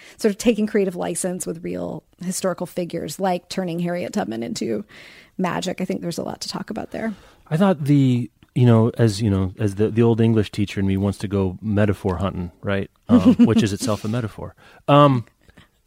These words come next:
Speaker 2: the, the waning days of Loch Less and
Speaker 1: Mm-hmm.
Speaker 2: where it is in the history of slavery in America, but also in the history of that particular plantation's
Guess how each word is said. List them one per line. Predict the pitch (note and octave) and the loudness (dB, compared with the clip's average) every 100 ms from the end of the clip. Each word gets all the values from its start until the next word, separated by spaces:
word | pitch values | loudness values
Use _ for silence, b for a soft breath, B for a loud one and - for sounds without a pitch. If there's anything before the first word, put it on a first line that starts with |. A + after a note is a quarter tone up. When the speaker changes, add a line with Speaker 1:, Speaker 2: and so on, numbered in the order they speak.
| _ _ _ _ _ - | _ _ _ _ _ -8
Speaker 2:
the, | A#2 B2+ B2+ - | 0 2 2 -2
the | - A2+ B2+ A#2+ A2+ G2+ - | -6 0 2 2 0 -2 -4
waning | A2 C3 E3+ E3+ D3 | 2 6 8 8 8
days | A#2+ A#2+ A2+ G#2+ | 6 6 6 4
of | G2+ F#2+ | 2 0
Loch | G#2 G2+ - | 0 0 -4
Less | F#2 - - - - _ _ _ _ | -8 -8 -12 -14 -18 _ _ _ _
and | - A2+ | 2 4
Speaker 1:
Mm-hmm. | A#2 | 6
Speaker 2:
where | B2+ C3+ | 6 6
it | B2+ | 6
is | A#2+ A#2 A2+ A2 - - _ _ _ _ - G#2+ | 4 4 2 0 -6 -18 _ _ _ _ -18 -4
in | A#2 A2 A2 G2+ G2 _ _ | 2 4 4 0 -6 _ _
the | A2 | -4
history | G#2 A#2 - A2+ | 0 0 0 0
of | G#2 | 0
slavery | - A#2 A2 G#2+ A2 | 0 2 2 4 2
in | G#2 | 4
America, | G#2 G#2 G#2+ - G#2+ | 4 2 0 0 -2
but | C#3 | 0
also | C#3 D3+ D3+ | 0 0 2
in | C3+ | 2
the | A2 | 2
history | B2+ - A#2+ A#2 | 0 -2 -4 -2
of | G#2+ G#2+ G2+ | 0 0 0
that | G#2+ A2+ | 0 -2
particular | - - B2 B2 G2+ | -2 -4 -2 0 -2
plantation's | - A2+ G2+ - A2+ A2+ C#3+ C3+ C3+ - | -2 0 0 -2 -2 0 2 4 2 0